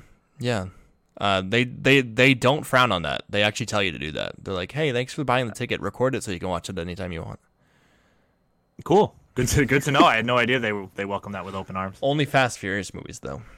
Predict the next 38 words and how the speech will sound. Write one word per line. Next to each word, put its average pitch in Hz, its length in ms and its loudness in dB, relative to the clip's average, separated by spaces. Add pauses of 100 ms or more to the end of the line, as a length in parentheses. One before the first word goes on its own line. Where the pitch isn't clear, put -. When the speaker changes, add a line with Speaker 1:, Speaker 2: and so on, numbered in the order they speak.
Speaker 1:
Everyone 101 260 -4
else, 90 140 -2
every 117 180 0
other 98 100 2
movie 80 180 -10
says - 260 -14
that's - 220 -16
illegal. 64 320 -16 (380)
Speaker 2:
Ah, 95 360 0
gotcha, 95 320 -6
gotcha. 87 380 -12 (840)
Speaker 1:
I'm 123 140 2
very 110 180 4
excited. 82 320 -4 (140)
I'm 117 180 6
Speaker 2:
Um, 101 80 0
Speaker 1:
very, 98 120 2
very 76 140 -6
excited. - 280 -14 (220)
Speaker 2:
There 156 200 6
is, 151 440 2
there - 360 2
is 156 100 4
one 156 160 4
more 156 160 4
movie 135 280 4
that 120 180 6
I 120 40 6
wanted 117 260 4
to 110 340 4
ask 113 340 -2
you 110 120 2
about 104 340 0
and 104 180 -10
get 110 140 -2
your 104 140 -4
thoughts. - 600 -2 (760)
Um, 104 520 0